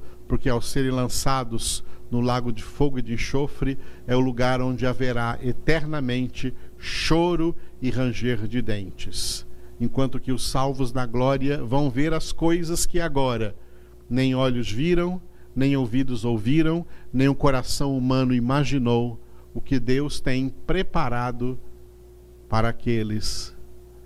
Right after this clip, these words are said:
que o amam. Você ama o Senhor? Ama o seu Filho Jesus? Jesus disse:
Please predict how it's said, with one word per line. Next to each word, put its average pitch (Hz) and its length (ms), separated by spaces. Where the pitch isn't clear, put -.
que 117 200
o 110 140
amam. 95 320
Você 117 300
ama 135 280
o 120 100
Senhor? 120 520
Ama 147 360
o 123 140
seu 117 280
Filho 135 520
Jesus? 113 840
Jesus 120 380
disse: 123 520